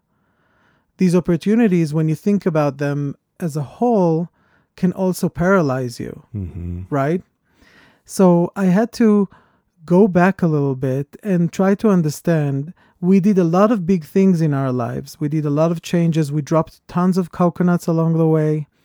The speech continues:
Speaker 1: How did we do it? How did we get to where we are?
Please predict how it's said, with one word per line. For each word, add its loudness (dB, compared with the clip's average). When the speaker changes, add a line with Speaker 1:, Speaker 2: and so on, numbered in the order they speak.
Speaker 1:
How 0
did -2
we 0
do 0
it? -10
How 2
did -2
we 2
get 0
to -4
where 0
we -4
are? -6